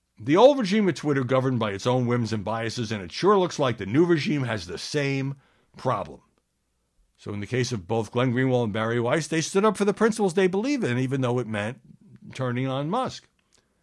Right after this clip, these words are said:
And then Musk took on Barry Weiss, saying, "You're just virtue signaling to show that you are good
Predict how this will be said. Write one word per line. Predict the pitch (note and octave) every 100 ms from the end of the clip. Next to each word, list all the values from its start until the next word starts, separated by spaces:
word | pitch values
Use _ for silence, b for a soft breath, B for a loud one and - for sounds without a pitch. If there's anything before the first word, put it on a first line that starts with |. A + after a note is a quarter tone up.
| _ _ _ _ _ -
And | D#3
then | E3+ D#3+
Musk | A3+ - -
took | D#3+ D3
on | A#3+ C#4+
Barry | G3+ G#2+ G#2
Weiss, | E2+ F2 A#2+
saying, | - A2+ G#2 G#2 A2 G2 _ b b b b b _
"You're | A#2+ E3+
just | G3 F3 G2
virtue | F2 E3+ G3+ - A#2
signaling | - G#2+ F2 E2+ D#2 E2+
to | G#2+
show | - C3+ B2
that | B2+
you | B2 A#2+
are | F#2+
good | F#2 C#3+ F3 G#2+ E2